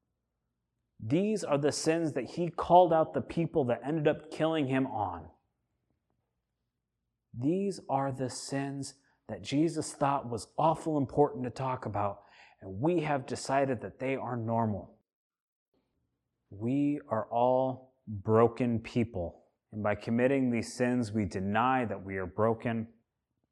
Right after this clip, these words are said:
and yet we keep justifying doing them over and over and over again. Normalized common sins are what nailed Jesus to the cross.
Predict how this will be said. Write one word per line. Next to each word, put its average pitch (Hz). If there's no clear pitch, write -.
and 107
yet 113
we 104
keep 120
justifying 98
doing 104
them 90
over 104
and 98
over 90
and 98
over 90
again. 90
Normalized 135
common 123
sins 98
are 98
what 107
nailed 104
Jesus 98
to -
the 92
cross. -